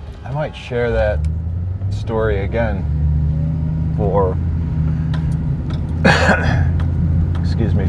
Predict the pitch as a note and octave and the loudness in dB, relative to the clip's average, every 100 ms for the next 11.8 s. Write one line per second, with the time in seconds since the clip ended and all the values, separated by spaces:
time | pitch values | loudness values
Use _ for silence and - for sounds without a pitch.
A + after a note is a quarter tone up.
0 | F2+ G2+ A#2 A#2+ G#2+ A#2 - G#2+ G2+ - | 2 4 4 6 6 4 4 4 2 2
1 | - G2 G2 G2 F#2 G#2 F#2+ G2+ G2+ - | 0 2 4 4 2 2 2 4 2 2
2 | - - - - - - - - - G#2+ | 2 0 0 0 0 0 0 0 2 4
3 | G2+ F2 - A2+ C3+ - A#2+ A#2 G#2+ G#2 | 4 2 2 2 2 2 4 6 4 4
4 | A#2+ - - - - - - - - - | 2 2 2 2 0 0 0 0 0 0
5 | - - - - - - - - - - | 0 0 0 0 0 0 0 2 2 2
6 | - - - - - - - E2 G#2+ A2+ | 0 2 2 2 2 0 2 2 2 2
7 | G2 F#2+ - - G#2+ A2+ F#2 F#2 A2 A2 | 2 2 0 2 4 4 4 4 6 6
8 | G2 F#2+ - G2+ G#2+ G#2 G2 - - - | 4 2 0 0 0 2 2 2 2 2
9 | G#2 G#2+ G#2+ - G#2 F#2+ - - - - | 2 4 2 2 2 2 0 2 2 2
10 | - - - - B2 B2 B2 - C#3 C#3 | 2 2 0 4 6 6 4 4 4 6
11 | B2 A2+ G#2+ - D3 C3+ F#2 | 6 6 4 6 6 6 4